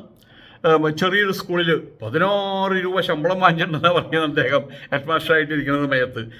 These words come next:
അന്ന് അത്ര, അപ്പൊ അത്രയും പഴക്കമുള്ള കാലഘട്ടത്തിലാണ്. അങ്ങനെ എന്നോട് ചോദിച്ചൊരു ചോദ്യമുണ്ട്, "നീ ഇപ്പോൾ പത്താം ക്ലാസ്സിലാ?" എന്ന്.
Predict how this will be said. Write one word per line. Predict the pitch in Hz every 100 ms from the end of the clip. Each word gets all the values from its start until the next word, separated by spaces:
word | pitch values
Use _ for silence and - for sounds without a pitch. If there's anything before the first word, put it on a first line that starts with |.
| -
അന്ന് | 151 208
അത്ര, | 208 233
അപ്പൊ | 151 143
അത്രയും | - 196 214 208
പഴക്കമുള്ള | 175 170 202 196
കാലഘട്ടത്തിലാണ്. | 185 170 165 160 127 - - - - 117
അങ്ങനെ | 139 185 196
എന്നോട് | 196 202
ചോദിച്ചൊരു | 175 165 196 175
ചോദ്യമുണ്ട്, | 156 156 156 127 123
"നീ | 160
ഇപ്പോൾ | 208 220
പത്താം | 190 185 180
ക്ലാസ്സിലാ?" | 190 208 220 - _ 123
എന്ന്. | 98